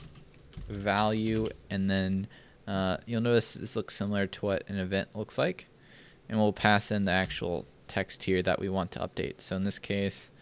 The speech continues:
I'll say go to the store to add to my to-do. So basically this is gonna fill out the input. Um, and now if I want, I can fire another to-do button to get triggered. And this is going to submit my form.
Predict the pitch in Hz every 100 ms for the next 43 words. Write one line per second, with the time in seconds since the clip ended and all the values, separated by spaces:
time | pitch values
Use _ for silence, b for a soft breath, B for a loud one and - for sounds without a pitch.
0 | B B B B B - - 90 92 87
1 | 87 - 71 76 - - 50 - - -
2 | - - - - - - - 92 95 -
3 | 76 87 - 69 67 - B B B B
4 | - 104 113 139 120 113 113 113 107 101
5 | - 101 110 - 156 185 - 156 - -
6 | B B - - 101 101 101 101 - 107
7 | 110 120 - 101 101 151 - - - B
8 | B B B B - - - - - 101
9 | - 95 98 104 104 - 107 98 101 95
10 | 101 101 - 110 107 107 101 92 98 101
11 | 104 101 - - 123 190 208 - - -
12 | - B B B - 104 107 117 - 120
13 | - 107 107 - 104 104 - - 151 110
14 | - 110 - 196 98